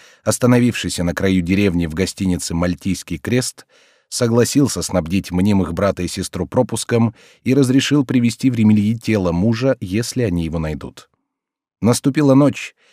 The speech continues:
и все, чего могли добиться от Сильвины, это отложить поиски до утра. На другой день Фушар ни за что не хотел дать одну из своих лошадей из боязни, что не получит ее обратно.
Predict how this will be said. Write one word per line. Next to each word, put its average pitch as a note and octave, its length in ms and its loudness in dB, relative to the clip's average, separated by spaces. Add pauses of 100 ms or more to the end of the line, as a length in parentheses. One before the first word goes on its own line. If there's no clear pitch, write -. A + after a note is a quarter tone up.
(100)
и A2+ 120 0
все, - 260 0
чего A2 240 0
могли A2 300 4
добиться G2+ 440 0
от E2+ 100 -4
Сильвины, A#2+ 600 2
это D3+ 260 2
отложить G#2 680 -2
поиски E2+ 560 -6 (140)
до D#2+ 140 -8
утра. - 360 -10 (1900)
На A2+ 140 2
другой D3+ 320 4
день D3 200 6
Фушар C#3 500 2
ни G2+ 140 2
за G#2 140 0
что C#3 180 0
не C3 120 6
хотел B2+ 340 0
дать A#2 200 2
одну A2+ 260 2
из G#2 100 -2
своих G#2 280 -4
лошадей G#2 500 0
из A2 240 -2
боязни, G#2+ 460 2
что - 180 -2
не G2+ 120 2
получит F#2+ 460 -2
ее F2 180 2
обратно. D#2 440 -6